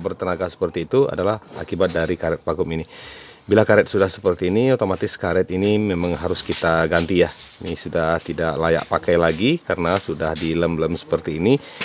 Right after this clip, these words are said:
Dan di sini juga sudah menjadi keras seperti ini.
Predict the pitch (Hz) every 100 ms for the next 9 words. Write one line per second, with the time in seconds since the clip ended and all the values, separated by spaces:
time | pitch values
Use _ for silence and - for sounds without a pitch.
0 | - - - 104 127 113 - 90 95 87
1 | 87 82 85 82 87 82 78 - 80 -
2 | 76 78 - 71 76